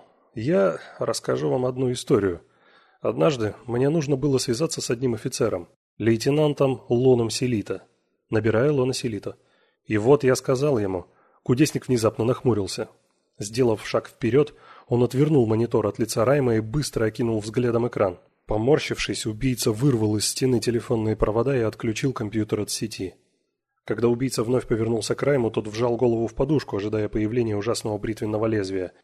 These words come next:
Однако кудесник отступил на шаг, дыша тяжело, как астматик. То, что пытался сделать криминалист, скорее всего, произвело на него впечатление, нежели разозлило. «Вы ведь понимаете, что это такое?»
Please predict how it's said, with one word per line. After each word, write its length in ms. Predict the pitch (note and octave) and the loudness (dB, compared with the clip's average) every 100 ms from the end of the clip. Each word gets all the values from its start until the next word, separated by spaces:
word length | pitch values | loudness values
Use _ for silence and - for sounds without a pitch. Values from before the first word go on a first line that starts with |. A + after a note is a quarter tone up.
| _ - | _ -6
Однако 360 | A2+ C3+ - | 0 0 -2
кудесник 460 | - C3 E3+ D#3 C#3+ | -4 -2 0 0 -2
отступил 540 | - - F3 E3 B2 | -4 -2 2 4 4
на 140 | G#2+ G2+ | 2 -2
шаг, 380 | - F#2 - - | -2 -4 -6 -10
дыша 300 | A2+ A2 A2 | -6 -2 -2
тяжело, 540 | A#2+ G#2 A2 B2+ G#2+ - - | -2 0 4 4 2 -6 -14
как 200 | - - | -8 -6
астматик. 640 | - A#2 G#2 F2+ F#2 - _ _ _ _ - _ | -4 -2 -2 -4 -10 -14 _ _ _ _ -20 _
То, 120 | - - | 0 0
что 160 | - | 0
пытался 520 | - B2+ D3 C#3+ - | -2 -2 0 0 -2
сделать 380 | A2+ A#2 C3+ B2+ | -6 0 2 2
криминалист, 680 | - A#2+ A2+ A#2 D3 F3 - | -2 -4 -2 -2 0 -2 -4
скорее 360 | - A2+ D#3+ D3+ | -6 -4 -2 -4
всего, 300 | - A#2 D3+ | -2 0 0
произвело 540 | B2 A2 G#2+ A#2 D3 | 0 0 -2 -2 0
на 60 | C3+ | 0
него 220 | C3 C3+ | 0 -2
впечатление, 840 | - C3+ C3 D#3 D3+ G#2 F#2 F2+ - | -4 -6 -4 0 0 0 -4 -8 -10
нежели 360 | A2 G2+ G2+ G2+ | -6 -4 -2 -2
разозлило. 760 | G#2 G2+ A2 A2+ G2+ F#2 F2 _ _ _ _ _ _ _ _ - | -4 -2 -2 -2 -2 -4 -10 _ _ _ _ _ _ _ _ -12
«Вы 180 | A2 G#2 | -6 -4
ведь 180 | F#2+ | -4
понимаете, 540 | - G#2 G2+ B2+ B2+ G2 | -4 -2 0 0 -2 -4
что 240 | - A2+ | -4 -4
это 160 | G2 G2+ | -4 -6
такое?» 500 | A#2+ - G2+ F#2 | -6 -4 -4 -4